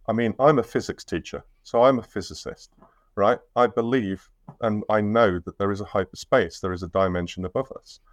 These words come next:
that is not limited by the three-dimensional geographic bound, binds that we have today. So why shouldn't my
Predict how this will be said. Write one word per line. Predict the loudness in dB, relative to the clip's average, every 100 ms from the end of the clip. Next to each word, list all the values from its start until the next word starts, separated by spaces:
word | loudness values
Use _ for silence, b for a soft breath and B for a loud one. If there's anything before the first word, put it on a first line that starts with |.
| _ -4
that | -2
is | 0
not | 2 0 2
limited | 0 0 -4 -6
by | -2 0
the | -2
three-dimensional | -6 -4 2 2 2 -2 -6 -10
geographic | -4 -4 -2 -6 -6 -10 _ _ _
bound, | 2 4 2 -4 _ _ 0
binds | 2 2 -2 -8
that | -10
we | -6
have | -6 -6
today. | -6 -4 -4 -6 _ _ _ _ _ _
So | 2 4 4
why | 0 0 4 6 4 -2
shouldn't | -8 -6 -6 -2
my | 2 2